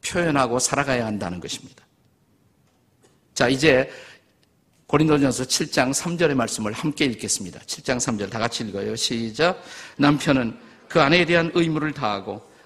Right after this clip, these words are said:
아내도 그 남편에게 그렇게 할지라." 여기서 의무가 어떤 의무일까요? 성적인 의무를 말하는 것이에요.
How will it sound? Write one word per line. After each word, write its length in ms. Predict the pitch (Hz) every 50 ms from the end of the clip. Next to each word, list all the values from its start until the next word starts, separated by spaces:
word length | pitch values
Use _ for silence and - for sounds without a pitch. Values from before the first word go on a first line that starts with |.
| _
아내도 640 | - 143 143 151 151 139 143 131 127 135 139 - - - -
그 100 | - 156
남편에게 960 | 147 151 156 156 - - 139 135 131 120 127 123 120 123 - - - - -
그렇게 420 | - - 135 147 160 156 - 180
할지라." 440 | 160 135 135 117 - - 120 101 - - - - -
여기서 300 | 156 180 190 - 180 165
의무가 300 | 196 226 220 190 185 160
어떤 220 | 151 - 202 202
의무일까요? 760 | 208 175 147 123 117 110 110 107 - 110 - - - - 110 - _ _ _ _ _ _ _ _ _ _ _ _ _ _ _ _ _ _ _ _ _ _ _
성적인 540 | - - - 151 151 165 - 196 190 196 170
의무를 360 | 156 143 131 120 123 117 113
말하는 360 | 104 98 87 - 82 87 87
것이에요. 280 | - - - - - -